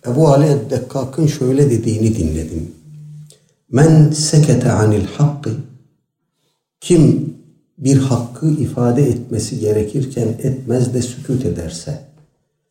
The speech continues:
ya da daha yaygın ifadesiyle söyleyelim, kim bir haksızlık karşısında susarsa فَهُوَ شَيْطَانٌ أَخْرَسٌ. O dilsiz şeytandır.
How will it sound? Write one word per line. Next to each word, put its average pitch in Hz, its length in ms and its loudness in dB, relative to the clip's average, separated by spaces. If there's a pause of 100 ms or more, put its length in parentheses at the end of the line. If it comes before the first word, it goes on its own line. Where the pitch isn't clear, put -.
(160)
ya 170 220 4
da - 400 2 (520)
daha 156 200 8
yaygın 139 440 6
ifadesiyle 120 760 0
söyleyelim, - 760 -4
kim - 600 2
bir 131 120 2
haksızlık 131 800 0
karşısında 113 680 -6
susarsa - 840 -6 (880)
فَهُوَ 120 320 4
شَيْطَانٌ 113 800 0
أَخْرَسٌ. - 640 -12 (720)
O 135 180 0
dilsiz 107 340 -2
şeytandır. - 680 -18